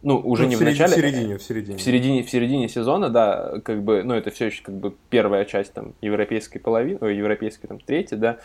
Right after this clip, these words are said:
Speaker 1: но это было уже после Гран-при Испании, того самого, где произошло столкновение, и это, собственно, был второй их инцидент совместный в том сезоне,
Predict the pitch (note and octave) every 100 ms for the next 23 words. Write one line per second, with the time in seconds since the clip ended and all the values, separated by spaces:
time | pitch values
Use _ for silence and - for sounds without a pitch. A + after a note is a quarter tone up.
0 | - - - A2+ A2+ - A2+ A2 A2 G#2+
1 | G#2+ G#2 A#2 A2+ G#2+ - G#2+ G2+ G#2+ G#2
2 | B2 A2+ A2 G#2 G2 G2+ G#2 G#2 - D3+
3 | G#3 C#3+ G#2 G#2 - G#2 G2+ G2+ G2+ -
4 | G2+ G2+ G#2 - - - - - G2+ -
5 | G2 G#2 - G#2 - G#2 G#2 G#2 - -
6 | - - G#2+ G#2+ G2 - G2 G#2 G2+ G2
7 | G#2 G2 G2 - G2+ G2 G2+ G#2 G#2 B2
8 | G3+ G#2